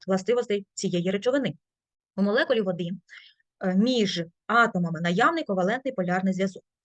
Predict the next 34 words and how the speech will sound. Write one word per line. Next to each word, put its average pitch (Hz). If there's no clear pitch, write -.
Кожна 254
з 202
двох 240
спільних 190
електронних 233
пар -
буде 233
зміщена 214
в 180
бік 226
атома 214
до 185
більш 269
електронегативного 196
елементу, 180
тобто -
оксигену. -
На 208
цьому 339
атомі 202
буде 269
виникати 233
невеличкий 269
негативний 254
заряд, 254
а 226
на 254
двох 208
атомах 294
гідрогену 196
також 330
невеликі, 269
але, 294
навпаки, 156